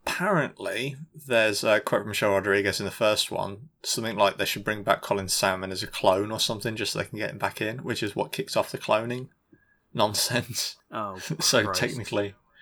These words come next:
Speaker 2: Thanks, Michelle Rodriguez. You
Speaker 1: the original clone, who p-, has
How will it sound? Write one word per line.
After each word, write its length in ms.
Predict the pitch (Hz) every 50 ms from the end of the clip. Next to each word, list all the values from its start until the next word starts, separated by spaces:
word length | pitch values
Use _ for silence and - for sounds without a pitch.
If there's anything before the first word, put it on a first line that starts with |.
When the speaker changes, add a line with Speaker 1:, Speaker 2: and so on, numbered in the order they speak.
| - _ _ _ _ _ _ -
Speaker 2:
Thanks, 420 | - 165 160 156 143 120 - -
Michelle 360 | 131 127 - - 135 123 120
Rodriguez. 920 | 120 117 113 113 101 - 110 113 113 104 101 104 107 110 101 - - -
You 80 | 104 95 - _ _ _ _ _ _ _
Speaker 1:
the 120 | - - 104
original 340 | 101 104 101 107 107 101 98
clone, 500 | - - - 104 95 95 101 101 98 95 - - _ _ -
who 120 | 113 110 101
p-, 140 | - - - _ -
has 340 | 120 113 113 104 - - -